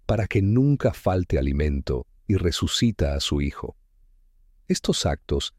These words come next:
demuestran el poder divino sobre la naturaleza y la vida misma. Milagros en el Nuevo Testamento. Jesús y el reino de Dios. En el Nuevo Testamento, los milagros alcanzan su máxima expresión en la vida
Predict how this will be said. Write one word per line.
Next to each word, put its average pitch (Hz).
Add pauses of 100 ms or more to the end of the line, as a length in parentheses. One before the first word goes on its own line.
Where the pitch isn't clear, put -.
(140)
demuestran 156
el 123
poder 110
divino 95
sobre 78
la 76
naturaleza 78
y 73
la 67
vida 76
misma. 71 (880)
Milagros 101
en 80
el 73
Nuevo 80
Testamento. 87 (920)
Jesús - (280)
y 90
el 76
reino 78
de 69
Dios. 69 (880)
En 85
el 71
Nuevo 82
Testamento, 87 (220)
los 110
milagros 107
alcanzan 85
su 80
máxima 78
expresión -
en 76
la 71
vida 87